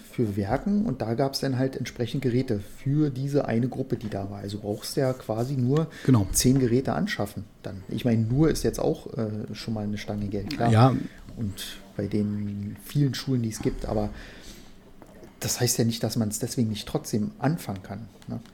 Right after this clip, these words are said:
Speaker 2: Aber ich, ich werde, ich, die, die, die Idee ist gar nicht schlecht, aber ich, ist halt schwierig, definitiv.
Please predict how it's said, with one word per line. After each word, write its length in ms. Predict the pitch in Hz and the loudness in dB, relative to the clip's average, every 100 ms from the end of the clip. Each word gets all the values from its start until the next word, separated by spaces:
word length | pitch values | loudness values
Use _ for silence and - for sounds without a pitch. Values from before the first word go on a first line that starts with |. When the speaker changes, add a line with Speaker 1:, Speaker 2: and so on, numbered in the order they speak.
| - - - - - - - - - | -20 -20 -20 -20 -20 -20 -20 -14 4
Speaker 2:
Aber 200 | 123 147 123 - - | 8 8 6 2 8
ich, 160 | 131 | 10
ich 160 | 175 123 | 10 12
werde, 200 | 233 120 | 12 12
ich, 120 | 113 - - | 2 -2 -6
die, 180 | 131 139 | 4 6
die, 260 | 120 127 117 - - | 10 10 8 4 6
die 140 | 117 | 8
Idee 180 | 104 123 | 12 12
ist 180 | 220 - | 12 8
gar 140 | 131 | 8
nicht 100 | 147 | 8
schlecht, 220 | - 156 | 8 6
aber 120 | 131 127 | 8 6
ich, 100 | 123 | 6
ist 240 | - - | 2 4
halt 100 | 120 | 4
schwierig, 360 | - 107 98 90 | 4 4 2 4
definitiv. 500 | 113 - 98 95 - | 2 4 0 -2 -4